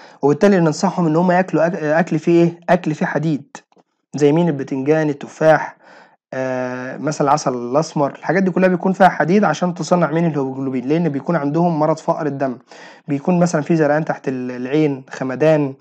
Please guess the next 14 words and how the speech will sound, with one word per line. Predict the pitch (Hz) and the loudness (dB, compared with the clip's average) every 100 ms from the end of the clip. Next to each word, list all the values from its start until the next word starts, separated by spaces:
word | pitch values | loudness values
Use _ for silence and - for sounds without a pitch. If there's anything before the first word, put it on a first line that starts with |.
| - - - - - | -20 -20 -20 -14 0
آه، | 131 135 131 | 4 4 6
طبعا | 170 156 139 | 4 6 2
الجسم | 123 156 156 | 0 0 0
بيكون | 127 127 165 | -2 0 -2
خاسس | - 156 151 147 127 | 2 0 0 -4 -4
لان | 151 180 | 0 0
الاكسجين | 170 131 139 - 160 202 | 0 -4 -6 -4 0 0
بيكون، | 175 180 151 | 0 -2 -2
ما | 143 | -2
بيكونش | 135 135 196 170 | -4 -4 -4 0
واصل | 165 180 151 | 0 0 -2
للخلايا | 120 139 160 160 | -2 0 0 0
بكميه | 151 131 147 165 165 165 - - - | -2 -4 0 2 0 -2 -16 -18 0
كافيه. | 151 - - | 0 2 -10